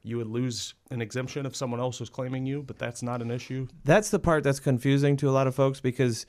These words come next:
Speaker 2: you could get lost in some of this jargon
Speaker 1: Right.
Speaker 2: on standard deductions
Speaker 1: Yep.
Speaker 2: versus itemized deductions and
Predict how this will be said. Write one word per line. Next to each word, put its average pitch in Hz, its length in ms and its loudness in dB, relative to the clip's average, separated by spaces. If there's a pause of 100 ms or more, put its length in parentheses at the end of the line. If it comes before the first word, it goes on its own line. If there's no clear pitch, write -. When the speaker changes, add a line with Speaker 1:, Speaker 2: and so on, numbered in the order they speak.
(180)
Speaker 2:
you 143 140 4
could 165 160 2
get 151 180 4
lost 123 460 4
in 120 140 4
some 120 240 2
of 110 120 2
this 107 180 2
jargon 110 560 2
Speaker 1:
Right. 120 120 4
Speaker 2:
on 104 220 2 (180)
standard 117 600 2
deductions 110 800 0
Speaker 1:
Yep. 107 40 -8
Speaker 2:
versus 110 320 -2
itemized 110 500 2
deductions 107 680 2
and 101 200 2